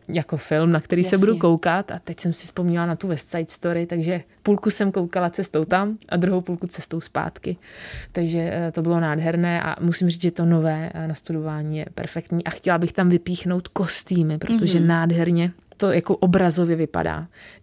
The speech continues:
Speaker 1: Jets jsou jako takový jako modří a,
Speaker 2: Mhm.
Speaker 1: a, a takové ty odstíny
Speaker 2: Mhm,
Speaker 1: těch studených
Speaker 2: mhm.
Speaker 1: barev a, a Portorikánci jsou zase jako bordo
Speaker 2: Jo, jo, jo.
Speaker 1: a okrová
Speaker 2: Takový
Speaker 1: a tak se to tam,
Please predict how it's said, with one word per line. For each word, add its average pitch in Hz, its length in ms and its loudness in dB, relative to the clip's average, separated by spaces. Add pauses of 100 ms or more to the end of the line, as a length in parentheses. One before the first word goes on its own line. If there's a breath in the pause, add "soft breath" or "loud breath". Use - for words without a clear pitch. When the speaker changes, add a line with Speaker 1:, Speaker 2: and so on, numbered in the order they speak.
(120)
Speaker 1:
Jets 180 420 0
jsou 165 240 -2
jako 156 280 -8 (120)
takový 165 560 -10
jako - 180 -16
modří 170 880 4
a, 151 100 0
Speaker 2:
Mhm. 185 120 -2
Speaker 1:
a, 156 280 -2
a 147 480 -6
takové 156 300 -6
ty 165 120 -4
odstíny 175 400 0
Speaker 2:
Mhm, 165 120 0
Speaker 1:
těch 180 140 0
studených 165 400 2
Speaker 2:
mhm. 160 80 0
Speaker 1:
barev 151 400 0
a, 151 220 -4 (360 loud breath)
a 151 120 -2
Portorikánci 160 840 0
jsou 160 180 -4
zase 156 300 -6
jako 147 360 -4
bordo 165 580 2
Speaker 2:
Jo, 156 120 4
jo, 156 140 4
jo. 156 180 2
Speaker 1:
a 143 200 -2
okrová 147 960 2
Speaker 2:
Takový 143 400 -12
Speaker 1:
a 185 60 -2
tak - 240 -6
se - 120 -2
to 151 100 -2
tam, 139 140 -2